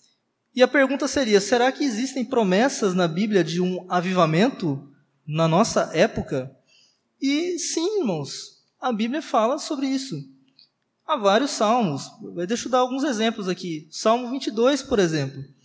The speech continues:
Você vai ver em um determinado momento do salmo que todas as nações se converterão ao Senhor.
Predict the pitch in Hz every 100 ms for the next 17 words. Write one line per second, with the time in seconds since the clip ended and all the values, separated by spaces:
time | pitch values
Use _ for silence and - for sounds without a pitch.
0 | _ _ _ - 165 214 220 208 220 214
1 | 214 202 196 208 190 190 - - 196 220
2 | 262 254 214 - 262 302 320 269 277 262
3 | 233 208 202 277 - - - _ _ _
4 | - - 247 - 311 302 294 311 311 277
5 | 233 269 254 190 190 196 214 185 151 131
6 | 131